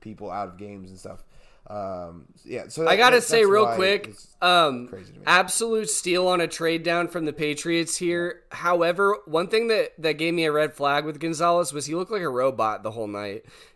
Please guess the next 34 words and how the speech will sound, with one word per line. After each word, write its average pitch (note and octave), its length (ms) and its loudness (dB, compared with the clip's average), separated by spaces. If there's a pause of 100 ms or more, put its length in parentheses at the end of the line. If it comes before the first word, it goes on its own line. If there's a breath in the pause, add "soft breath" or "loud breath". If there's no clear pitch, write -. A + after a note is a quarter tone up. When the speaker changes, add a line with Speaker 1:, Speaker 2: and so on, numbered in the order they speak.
(120)
Speaker 2:
And D#3+ 280 2
including G#3+ 560 -2
in G#3 100 0
his, F#3+ 240 0
like, E3+ 220 0
little E3+ 280 -2
interviews, G3 760 -4 (260 loud breath)
it F3 100 2
looked G3 220 2
like A3 160 4
his, G3+ 200 0
he F#3+ 220 -10
was F#3+ 140 -6
just, F3 140 -4
like, D#3+ 100 2
not D3+ 420 0
moving D3 300 -2
his C3+ 160 -6
face. A#2 540 -4
And C#3+ 100 -4
I D#3 80 2
don't F#3 140 0
know F#3 100 0
if F3+ 120 -4
he G3 100 -4
was E3+ 160 0
anxious D3+ 500 -4
or C3+ 100 -2
what, C3 380 0 (240 loud breath)
but D3+ 80 0
I D3+ 80 8
was D3 140 4
like, C#3 180 0
"Uh-oh, A#2+ 640 2